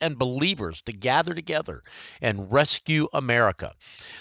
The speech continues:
The Flashpoint Live road shows kick off February eighth at Charis Bible College, which is near Colorado Springs. It was founded by televangelist Andrew Womack. The show will make stops in Tulsa,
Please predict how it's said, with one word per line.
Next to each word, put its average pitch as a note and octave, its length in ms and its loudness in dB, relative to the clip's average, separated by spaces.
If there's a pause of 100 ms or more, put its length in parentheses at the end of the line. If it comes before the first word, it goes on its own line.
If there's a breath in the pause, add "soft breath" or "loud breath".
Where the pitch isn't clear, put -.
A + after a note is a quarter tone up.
The G#2+ 60 -4
Flashpoint E3+ 600 4
Live C#3+ 340 6
road D3 260 4
shows F3 520 2
kick - 260 -4
off D3+ 220 4
February C3 520 0
eighth D#3+ 260 4
at A#2 160 -2
Charis B2+ 340 2
Bible D3 340 4
College, D#3+ 480 2
which G#2+ 160 -4
is G2 160 -6
near D3+ 400 -2
Colorado A2+ 380 2
Springs. A#2+ 480 -2
It A2 80 -4
was F#2 100 -8
founded C3+ 460 2
by G2 100 2
televangelist G2 840 -4 (340 loud breath)
Andrew A2 320 0
Womack. G#2 540 2
The G#2+ 80 -2
show G3 340 6
will D3 240 0
make C3+ 340 2
stops - 420 2
in E2+ 120 -8
Tulsa, E3 560 2